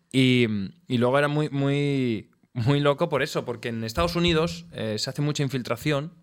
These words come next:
y está legislado. Es decir, si el tipo que se ha metido con una banda de luniceros en un robo de estos tochos, eh, los pillan, él se salva, porque se demuestra que es una infiltración por parte del F B I.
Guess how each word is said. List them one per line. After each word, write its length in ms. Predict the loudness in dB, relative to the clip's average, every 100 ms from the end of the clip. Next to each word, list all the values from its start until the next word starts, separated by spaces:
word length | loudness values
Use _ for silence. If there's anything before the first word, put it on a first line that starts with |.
| _ -20 -6
y 60 | -4
está 180 | 0 0
legislado. 640 | 0 -4 -2 -2 -4 -12 _ _ _ _ -2
Es 80 | 0
decir, 340 | 0 -6 -10 -18 -20 _ _ _
si 220 | -4 0 0
el 200 | -2 -6
tipo 300 | -4 -4 -4
que 100 | -2
se 120 | 0
ha 40 |
metido 480 | 0 -4 -2 -2 -2
con 100 | -4
una 140 | -4
banda 180 | -2 -2
de 60 | -4
luniceros 600 | -4 -2 -2 -2 -6 -8
en 240 | -6 -4 -4
un 400 | -4 -4 -6 -6
robo 300 | -2 0 0
de 80 | -2
estos 280 | -6 -10
tochos, 440 | -8 -8 -8 -12 -16
eh, 300 | -8 -6 -6 -8
los 180 | -8 0
pillan, 500 | 0 2 -2 -4 -16 _ _ _
él 440 | 6 6 0 -10 -18 _ _ -6
se 140 | -4
salva, 400 | -2 -4 -6 -12 _ _ _
porque 200 | -10 -8
se 140 | -2 -2
demuestra 400 | 0 -2 -4 -6
que 60 |
es 60 | -2
una 100 | -2
infiltración 640 | 0 -2 -4 -6 -2 -2
por 220 | -2 -2 -2
parte 300 | -4 0 0
del 160 | 0
F 200 | -4 -6
B 160 | -10 -14
I. 160 | -16